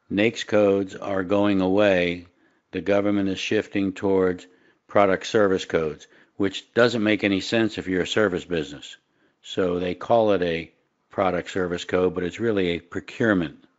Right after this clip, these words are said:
service code. That covers both. That acronym is switching over to the procurement side rather than the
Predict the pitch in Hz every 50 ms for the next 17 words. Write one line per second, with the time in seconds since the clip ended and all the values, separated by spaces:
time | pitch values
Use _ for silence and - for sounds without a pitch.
0 | _ - - - 82 82 78 76 76 - - - 82 78 73 73 - _ _ _
1 | _ _ _ _ - 90 90 87 _ - 98 90 82 82 78 78 87 85 80 71
2 | 73 _ _ _ _ - _ _ _ _ _ _ _ 98 95 92 92 _ _ _
3 | _ _ _ _ _ _ _ _ _ _ _ _ _ _ - 113 117 - - 113
4 | 101 95 95 95 92 90 90 87 - - - 107 101 - - 101 95 92 95 98
5 | 101 98 92 95 90 - - 104 95 92 92 87 90 85 - - 87 - - -
6 | 113 110 104 101 95 87 - - 104 92 90 87 87 87 82 87 90 90 90 87
7 | 82 82 90 87 85 85 85 80 80 80